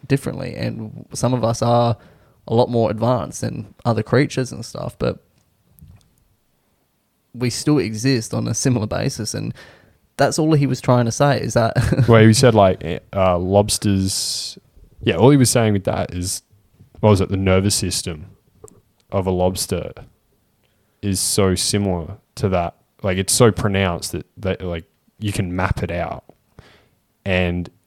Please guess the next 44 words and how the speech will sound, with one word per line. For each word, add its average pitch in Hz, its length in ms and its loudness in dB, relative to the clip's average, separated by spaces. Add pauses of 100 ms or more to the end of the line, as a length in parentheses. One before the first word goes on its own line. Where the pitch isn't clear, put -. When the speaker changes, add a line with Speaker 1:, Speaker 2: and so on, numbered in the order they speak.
(240)
Speaker 2:
it 104 160 2
works 98 440 6
so 98 300 4
similar 95 500 0
to 95 200 -4
a - 40 -2
human's 92 560 -6
that 90 200 -4
if 92 200 -6
you 90 100 -4
give 92 520 -2 (600)
a 95 60 -2
lobster 92 580 0
antidepressants, 92 1120 -2 (640)
it 101 160 0
works. - 520 0 (500)
It 101 100 0
does 98 160 4
the 98 80 2
same 95 220 2
thing 98 160 0
for 90 160 4
a 87 40 2
lobster 87 380 0
as 85 140 -2
it - 80 -6
would 87 100 -2
a 85 40 -2
human. 82 420 -6 (760)
So 90 480 8 (800)
that 98 140 6
was, 98 120 2
like, 92 100 0
what 87 80 -10
the - 60 -4
whole 95 160 4
thing 98 120 -4
was 90 100 -4
based 90 340 -4
off. 87 120 -4
It 92 60 -4
was, 90 160 -6
like, 85 180 -12 (360)
the 92 120 -6